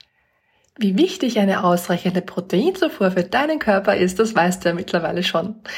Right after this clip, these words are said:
Und falls nicht, lade ich dich gerne ein, dann hör dir auch hier gerne meine Podcast-Folge zum Thema Proteine an.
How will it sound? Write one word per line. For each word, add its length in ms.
Und 220
falls 260
nicht, 280
lade 160
ich 80
dich 160
gerne 220
ein, 340
dann 200
hör 200
dir 200
auch 140
hier 240
gerne 320
meine 240
Podcast-Folge 800
zum 180
Thema 340
Proteine 680
an. 300